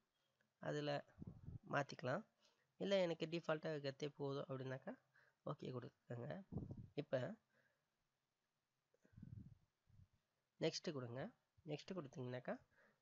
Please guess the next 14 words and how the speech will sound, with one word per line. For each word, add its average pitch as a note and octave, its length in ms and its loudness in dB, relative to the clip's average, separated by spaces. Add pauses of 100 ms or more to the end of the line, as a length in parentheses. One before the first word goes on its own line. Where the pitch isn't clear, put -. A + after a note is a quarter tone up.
இப்ப F3 220 4
எல்லாமே D#3+ 460 6 (600)
audio, C#3 580 4 (480)
அந்த C3+ 180 2
image C3 400 0
எல்லாமே C3 520 0
சேர்ந்து C#3+ 500 -2 (180)
சேவ் D#3 180 4
ஆயிடுச்சு B2 380 0
நம்மளுடைய C3+ 520 2 (460)
டெஸ்க்டாப்ல. C3+ 540 2 (1120)
View D#3+ 200 8
your F3+ 400 6
story D#3+ 520 4